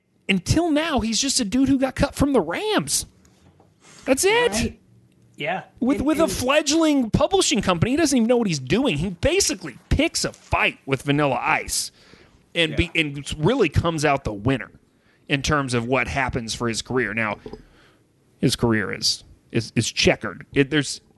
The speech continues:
Speaker 1: a lot of, like, if, just pull up, if you wanna get,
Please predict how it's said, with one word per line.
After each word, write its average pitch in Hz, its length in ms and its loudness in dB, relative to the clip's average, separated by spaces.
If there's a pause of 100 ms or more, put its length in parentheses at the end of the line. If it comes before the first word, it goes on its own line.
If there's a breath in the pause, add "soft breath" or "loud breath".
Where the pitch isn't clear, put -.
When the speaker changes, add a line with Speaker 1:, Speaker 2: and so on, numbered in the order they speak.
(200)
Speaker 1:
a 156 100 0
lot 147 680 0
of, 131 200 0
like, 131 200 0
if, 147 160 -2
just 170 300 0
pull 208 300 2
up, 214 200 0
if 165 140 -4
you 151 60 -2
wanna 156 220 4
get, 139 200 0